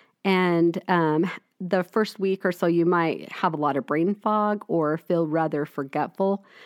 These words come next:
but this, like everything else, will eventually pass.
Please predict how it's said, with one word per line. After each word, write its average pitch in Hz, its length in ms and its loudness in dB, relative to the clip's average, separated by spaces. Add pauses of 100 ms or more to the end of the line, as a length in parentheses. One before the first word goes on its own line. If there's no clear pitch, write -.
(140)
but 185 160 0
this, 170 300 0
like 165 120 0
everything 151 380 -2
else, - 260 -4
will 151 80 0
eventually 113 440 -4
pass. - 500 -6